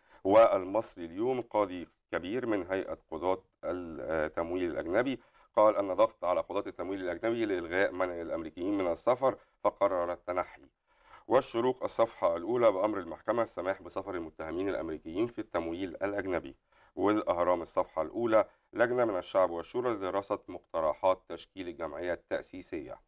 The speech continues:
والشروق الصفحة الأولى، اللواء أحمد عبد الله رئيس جهاز الأمن الوطني،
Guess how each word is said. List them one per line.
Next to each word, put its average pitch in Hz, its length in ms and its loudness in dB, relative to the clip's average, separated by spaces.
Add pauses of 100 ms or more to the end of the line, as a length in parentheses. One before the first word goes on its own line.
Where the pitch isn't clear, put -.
(600)
والشروق 110 580 0
الصفحة 82 600 -2
الأولى، 104 340 -2
اللواء 92 220 0
أحمد 87 220 -4
عبد 78 160 -2
الله 98 140 0
رئيس 90 240 -4
جهاز 85 220 -4
الأمن 85 260 -2
الوطني، 101 500 0